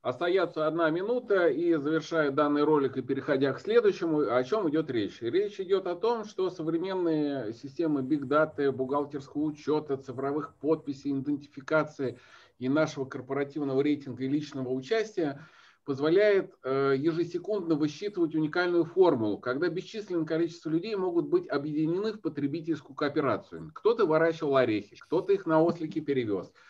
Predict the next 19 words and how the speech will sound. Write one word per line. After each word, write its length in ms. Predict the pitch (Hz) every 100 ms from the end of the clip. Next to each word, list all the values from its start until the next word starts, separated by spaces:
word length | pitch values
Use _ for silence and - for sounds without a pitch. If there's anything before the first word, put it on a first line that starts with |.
| - - -
кто-то 320 | - 185 190
их 160 | 190
перемалывал, 680 | 185 175 170 151 107 90 78
кто-то 580 | - - 113 147 - 190
за 280 | 156 180 170 - _
пчёлами 480 | - 226 233 175
ухаживал, 640 | 147 139 139 120 98 92 - - - _ _
кто-то 380 | - 175 196 190
ещё 420 | 160 143 143 226
что-то 320 | 220 185 160
делал. 480 | 139 139 113 98 - _ _ _
Но 140 | 135 143
каждый, 480 | - 208 165 147 123
э, 760 | 120 123 127 123 123 120 120 117
вклад 280 | - 190 -
каждого 380 | 185 160 139 143
человека, 640 | 185 214 247 254 208 175 -
он 280 | 190 175 131
оценивается 960 | 156 156 254 233 190 170 - 151 139